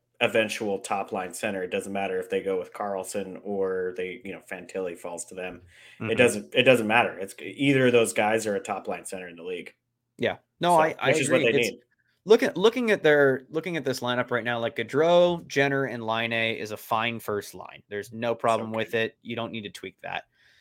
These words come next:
Speaker 2: Your second line, i-, i-, this is where, you know, Marchenko and Roslovic are solid pieces. I think, if, correct me if I'm wrong, they're still developing. Like, they're kinda young, right?
Speaker 1: Mm-hmm, mm-hmm.
Speaker 2: Okay, so you got that.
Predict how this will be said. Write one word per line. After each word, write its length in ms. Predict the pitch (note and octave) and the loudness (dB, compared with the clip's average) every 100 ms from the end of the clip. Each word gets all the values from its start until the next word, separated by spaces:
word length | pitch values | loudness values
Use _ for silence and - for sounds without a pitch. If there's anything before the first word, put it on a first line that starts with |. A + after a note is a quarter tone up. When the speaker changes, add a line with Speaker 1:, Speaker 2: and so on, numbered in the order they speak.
| _ _ _ | _ _ _
Speaker 2:
Your 120 | - C3 | -10 2
second 380 | F3+ F3 F3 | 6 6 6
line, 540 | C#3+ C#3+ C#3+ C#3+ C3+ - A#2+ | 6 8 8 6 2 -4 -4
i-, 140 | B2 | -4
i-, 220 | A2 G#2+ A#2+ | -4 -8 -2
this 260 | F3 F3+ | 2 2
is 100 | D3 | 0
where, 160 | C#3 C3 C#3 | 0 0 -2
you 80 | |
know, 200 | G#2+ G2 - | -4 -4 -4
Marchenko 800 | D3 D3 - F#3 F3+ E3 D#3 D3 C3 | 2 2 4 -2 4 8 8 6 4
and 240 | A#2+ G#2+ | 0 2
Roslovic 540 | A2 - - D3 F3 - - | 2 2 0 2 0 0 2
are 440 | C3 C3 C3 C3 _ - | 4 6 4 -2 _ -16
solid 560 | - - B2+ C3 C3 C3 | -4 4 6 6 2 -2
pieces. 540 | B2+ C3+ D#3 D#3+ - | -4 -2 -4 -4 -4
I 80 | A#2 | -6
think, 280 | C3 C3 B2+ - _ _ _ _ - | -4 -8 -10 -20 _ _ _ _ -18
if, 240 | - - A#2+ C#3 - | -16 -16 -18 -10 -2
correct 160 | E3+ | -2
me 80 | D3 | 0
if 80 | C3+ | 0
I'm 140 | A#2 | 2
wrong, 240 | A2 A2 A2 | 4 4 2
they're 100 | B2+ | 0
still 200 | - G#2+ | 0 -2
developing. 580 | F#2 G2 F#2+ F#2+ F2 F2+ | -2 -4 -4 -4 -8 -6
Like, 140 | F2+ | -4
they're 100 | A2 | -4
kinda 240 | - F2 | -4 -8
young, 240 | E2+ D#2+ E2 | -6 -12 -8
right? 280 | F2+ G#2 - | -6 -6 -6
Speaker 1:
Mm-hmm, 640 | A#2+ A2 G#2+ G#2 - - G#2+ | -8 -6 -6 -6 -8 -14 -12
mm-hmm. 160 | G2 | -4
Speaker 2:
Okay, 260 | A2+ - D#2+ | -4 -2 -4
so 120 | - | -2
you 140 | C#3+ D3+ | -2 2
got 220 | D#3 C#3+ | 2 6
that. 280 | B2+ B2+ | 8 8